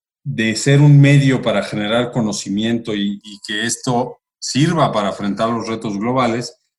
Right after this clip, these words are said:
la ciencia incide directamente en la cooperación internacional. Hay cientos de intercambios de académicos,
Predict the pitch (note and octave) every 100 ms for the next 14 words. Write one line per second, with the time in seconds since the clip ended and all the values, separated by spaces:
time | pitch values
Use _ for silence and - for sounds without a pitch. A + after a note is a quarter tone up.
0 | _ _ G#2+ - C#3 D3 C#3+ C#3+ C3+ B2+
1 | A2+ A#2+ - A#2 A2+ G#2 A2 F#2+ - -
2 | F#2+ - G#2 G#2+ G2+ G#2 G#2+ A2 C3 D3+
3 | C#3+ C#3+ G2+ - C3+ C#3+ C#3+ D3 C3 A#2
4 | A2+ - A2 G#2+ G#2+ G#2+ G#2+ - _ A#2
5 | C3+ C3 A#2 A2+ A2+ G2+ A2 A2+ A2+ -